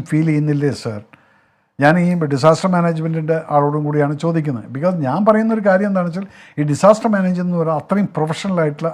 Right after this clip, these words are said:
ആളുകളായിരിക്കും അവിടെ ഇരിക്കുന്നത്. because ഇവർ റിട്ടയർ ആയിരിക്കാം, ചിലപ്പോൾ വയസ്സായിട്ടുള്ള എഴുപത്തഞ്ച്. എൻ്റെ സി ഒ ജനറൽ ദത്ത ഡിസാസ്റ്റർ മാനേജ്മെൻറ്റിൽ നാഷണൽ സെൻട്രൽ ഇരിക്കുന്നുണ്ട്, അദ്ദേഹത്തിന് വയസ്സ് എഴുപത്തെട്ടായിരിക്കുന്നു. പക്ഷേ ഇന്ന് ഒരു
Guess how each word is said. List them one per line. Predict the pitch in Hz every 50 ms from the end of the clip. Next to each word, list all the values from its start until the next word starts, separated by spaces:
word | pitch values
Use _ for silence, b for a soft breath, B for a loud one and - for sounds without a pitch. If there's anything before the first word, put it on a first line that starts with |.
| - - 143
ആളുകളായിരിക്കും | 143 151 151 147 143 139 139 135 135 156 147 147
അവിടെ | 147 151 147
ഇരിക്കുന്നത്. | 147 147 151 165 127 107 - _ B B B B B B B B B 147
because | 147 170 208 190 165 165
ഇവർ | 190 220 226 190 151
റിട്ടയർ | 131 - 180 180 180 180 170
ആയിരിക്കാം, | 160 160 147 131 131 104 - - 117
ചിലപ്പോൾ | 143 147 151 156 147 135 139
വയസ്സായിട്ടുള്ള | 156 170 - 185 180 170 151 151 147 143
എഴുപത്തഞ്ച്. | 156 180 165 170 160 143 127 123 127
എൻ്റെ | 156 180 202 - -
സി | - 160 170 170 143
ഒ | - - - _ _ _ - 131
ജനറൽ | 139 147 151 160 165 160 160 B B B B B 143 135
ദത്ത | 147 147 - - 160 123 - - 127
ഡിസാസ്റ്റർ | 131 - 156 170 165 - 160 151
മാനേജ്മെൻറ്റിൽ | 143 147 143 139 143 147 147 151 175 185 160 143
നാഷണൽ | 143 139 - 160 160 135 - 139
സെൻട്രൽ | 139 147 151 160 170 165 - 170 b b b b b 170
ഇരിക്കുന്നുണ്ട്, | 185 180 185 180 170 143 123 120 127
അദ്ദേഹത്തിന് | 127 165 196 196 240 233 202 180
വയസ്സ് | 185 196 - 220 196 180
എഴുപത്തെട്ടായിരിക്കുന്നു. | 190 214 208 214 190 165 - 208 202 185 165 151 139 120 98 - b b b b b -
പക്ഷേ | 135 120 - 190 165
ഇന്ന് | 156 180 226 233 226
ഒരു | 220